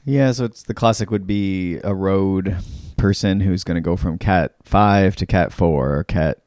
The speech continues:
you know, they're gonna Cat up, sometimes people say. And so it's usually, you know, there's a,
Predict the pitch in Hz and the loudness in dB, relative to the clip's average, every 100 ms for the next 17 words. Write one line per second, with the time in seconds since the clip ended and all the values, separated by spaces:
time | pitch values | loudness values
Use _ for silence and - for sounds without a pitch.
0 | - 85 65 82 98 82 - 104 90 82 | -10 -8 -4 -2 -2 -4 -2 0 0 0
1 | - - - 73 - 71 - 90 90 - | -4 -6 -6 -6 -6 -6 -8 -6 -6 -4
2 | 67 - - - - - - _ - 113 | -4 -6 -14 -20 -20 -20 -20 _ 2 2
3 | 113 127 117 110 - - - 190 269 196 | 6 8 10 8 4 -6 0 2 4 6
4 | 139 117 104 71 - _ 113 98 95 104 | 6 6 2 -2 -12 _ 2 4 4 2
5 | 76 62 | -2 -4